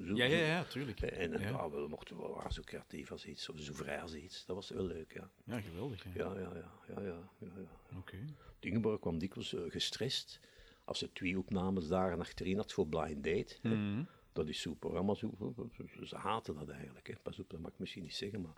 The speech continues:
Speaker 2: Hmm.
Speaker 1: ze hadden, en dan, en dan kwam ze schuif af en dan, oh, het eerste, het eerste twee uur, iedereen, "Oei, oei, Ingeborg, pas op," ze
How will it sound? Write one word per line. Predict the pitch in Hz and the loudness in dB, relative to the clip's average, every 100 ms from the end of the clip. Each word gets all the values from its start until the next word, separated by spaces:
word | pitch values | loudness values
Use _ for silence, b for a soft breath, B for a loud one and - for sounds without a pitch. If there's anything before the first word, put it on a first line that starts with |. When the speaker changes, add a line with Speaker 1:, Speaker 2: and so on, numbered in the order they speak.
| - | -6
Speaker 2:
Hmm. | 113 104 90 B - | 0 0 0 B -16
Speaker 1:
ze | - | -12
hadden, | - - | -8 -8
en | - 87 | -6 0
dan, | 90 - | 0 0
en | - 85 | -4 0
dan | 92 95 90 | 2 0 -2
kwam | - 78 | 0 0
ze | 76 | 0
schuif | - 80 92 | 0 0 2
af | 107 - | 0 0
en | 85 | -4
dan, | 80 76 - - | -4 -6 -14 -16
oh, | B B B B B _ - | B B B B B _ -6
het | |
eerste, | 98 98 - | 2 2 2
het | - - - - | -4 -10 -18 -2
eerste | 110 - - | -2 0 -6
twee | - 85 | 0 2
uur, | 110 98 - - - 76 - 85 | 4 0 -4 -16 -12 -10 -8 -4
iedereen, | 82 98 90 | -2 0 0
"Oei, | 87 92 | 0 -2
oei, | 92 98 | -2 -2
Ingeborg, | 92 92 90 110 - | 0 0 2 0 -2
pas | 95 107 | -6 -6
op," | 131 | -10
ze | - | -12